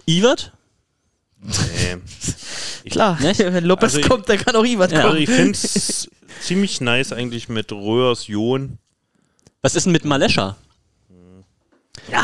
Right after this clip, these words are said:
Speaker 3: aber das ist ja schon ein
Speaker 2: Ja,
Speaker 3: Haus.
Speaker 2: die ist
Speaker 1: Äh, ja,
Speaker 2: aber
Speaker 1: aber
Speaker 2: die ist
Speaker 1: z-, lange zweite Reihe bei Friedrichshafen, dann macht er den Schritt zu den Volleys und spielt die gesamte Saison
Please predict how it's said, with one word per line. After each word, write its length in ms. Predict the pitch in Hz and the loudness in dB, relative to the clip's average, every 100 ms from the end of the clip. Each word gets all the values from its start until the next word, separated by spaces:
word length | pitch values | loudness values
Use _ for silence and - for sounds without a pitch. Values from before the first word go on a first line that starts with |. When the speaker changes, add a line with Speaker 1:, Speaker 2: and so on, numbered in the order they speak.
| - | -2
Speaker 3:
aber 160 | - | -4
das 160 | - - | -6 -6
ist 80 | - | -4
ja 100 | 95 | -4
schon 200 | - 120 | -4 -6
ein 40 | 110 | -6
Speaker 2:
Ja, 100 | - | -4
Speaker 3:
Haus. 280 | 98 104 | 0 0
Speaker 2:
die 100 | - 110 | 0 -2
ist 200 | 98 - | 0 2
Speaker 1:
Äh, 200 | 156 156 | 2 4
ja, 140 | 139 | 2
Speaker 2:
aber 200 | 151 233 | 2 2
Speaker 1:
aber 160 | 147 156 | 2 0
Speaker 2:
die 60 | 110 | 0
ist 100 | 101 | -2
Speaker 1:
z-, 200 | 156 139 | -2 0
lange 280 | 147 233 | 2 2
zweite 380 | - - 190 196 | 0 0 2 2
Reihe 220 | 143 190 | 2 2
bei 140 | 190 170 | 2 0
Friedrichshafen, 720 | - 180 170 165 180 240 226 | 0 -2 0 0 -2 -4 -8
dann 160 | - 160 | -2 -2
macht 160 | - | 0
er 80 | 190 | -2
den 100 | 175 | -2
Schritt 220 | - 196 | -2 -2
zu 80 | - | 0
den 360 | 170 151 156 156 | 0 2 0 -2
Volleys 280 | 170 185 | 0 2
und 100 | 143 | 0
spielt 220 | 135 165 165 | 2 2 2
die 80 | |
gesamte 280 | 147 139 170 | 0 0 0
Saison 320 | 147 156 165 | -2 0 -2